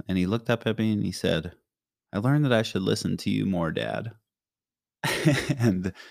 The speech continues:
so that's my story for today's show. It's a quick show. I just think it's really important that we allow people to have their own experience. You know, we can always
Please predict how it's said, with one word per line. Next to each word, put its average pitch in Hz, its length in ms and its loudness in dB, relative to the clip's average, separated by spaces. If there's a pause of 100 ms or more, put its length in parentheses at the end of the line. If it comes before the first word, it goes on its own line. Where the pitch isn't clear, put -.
(460)
so 104 500 6 (260)
that's 143 220 0
my 110 100 0
story 90 460 -6 (380)
for 80 240 0
today's 78 540 -4 (760)
show. 113 580 2
It's - 140 -8
a 101 40 -8
quick - 300 -4
show. 87 520 0 (260)
I 92 80 -4
just 92 240 -4 (360)
think 117 180 0
it's - 200 -4
really 139 160 0
important 98 420 -2
that 90 80 -2
we 90 100 0
allow 85 320 -2
people 85 260 -8
to 82 80 -4
have 80 160 -4
their 80 140 -2
own 80 120 -2
experience. 73 720 -6 (800)
You 92 60 0
know, 90 80 0
we 92 120 2
can 92 120 0
always 92 340 0